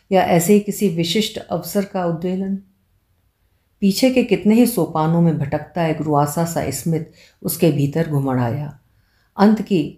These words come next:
आत्यंतिकता में भी विशिष्ट सामान्य होकर अपने को गंवा देना नहीं चाहता, अपनी सत्ता कायम रखना चाहता है, पर अग्नि के लिए तो सब कुछ हविष्य है,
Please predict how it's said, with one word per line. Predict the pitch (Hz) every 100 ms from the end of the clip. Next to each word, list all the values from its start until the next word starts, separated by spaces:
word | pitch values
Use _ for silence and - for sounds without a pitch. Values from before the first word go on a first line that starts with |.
| _
आत्यंतिकता | 156 156 - 156 147 170 - - 190
में | 165 156
भी | 147 196 165 - _ _ _
विशिष्ट | 160 160 277 262 175
सामान्य | - 151 147 156 180 165
होकर | 143 147 175 165
अपने | - 151 156
को | 151
गंवा | 147 143 151
देना | 151 151 160
नहीं | 147 147
चाहता, | 139 139 - - - _ _ _ _ _ _ _ _ _
अपनी | 196 208 175
सत्ता | 165 - 196 196
कायम | 165 151 143
रखना | 147 - 139
चाहता | 143 135 131 120
है, | 139 147 - _ _ _ _
पर | 214
अग्नि | 208 - 190 233 226
के | 208
लिए | 175 175
तो | 175 170
सब | 160 143
कुछ | 160 151 156
हविष्य | 170 185 214
है, | 202 202